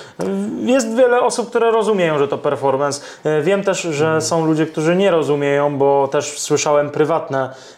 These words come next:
Speaker 1: pewne opinie z ś-, środowiska o tobie i one były takie, jakbyś ty, jakby ludzie naprawdę uważali, że ty w ogóle jesteś taki w, u, do pani w warzy-, warzywniaku. A to jest przecież wiadome, że jesteś tam taki, jak wchodzisz, i wystarczy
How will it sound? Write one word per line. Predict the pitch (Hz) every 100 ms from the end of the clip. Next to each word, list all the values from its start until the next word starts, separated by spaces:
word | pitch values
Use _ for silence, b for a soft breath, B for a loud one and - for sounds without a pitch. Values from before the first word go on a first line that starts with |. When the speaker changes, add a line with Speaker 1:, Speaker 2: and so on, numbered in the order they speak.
| -
Speaker 1:
pewne | 139 143
opinie | 135 135 135 135
z |
ś-, | - - -
środowiska | 135 139 139 135 135 147
o | 135
tobie | 127 151 170 160
i |
one | 151 147
były | 139 147 143
takie, | 147 151
jakbyś | 143 139 139
ty, | - 139 B B -
jakby | 139 147
ludzie | 156 151
naprawdę | 151 143 160 147 151
uważali, | 143 147 151 151
że | 147
ty | 151 143
w |
ogóle | 147 147
jesteś | 143 151 -
taki | 147 147 135
w, | -
u, | 156 143 139 135
do | 143
pani | 156 151 147
w | 131
warzy-, | 135 135 147
warzywniaku. | 147 143 135 135 139 113 - - B B 135
A |
to | 135 180
jest | 180
przecież | 185 190 170
wiadome, | 202 214 202 165 139
że | 143 139
jesteś | 143 143 147 -
tam | 143 135
taki, | 143 151
jak | 143 -
wchodzisz, | 160 160 170
i | 165
wystarczy | 170 170 - 180 185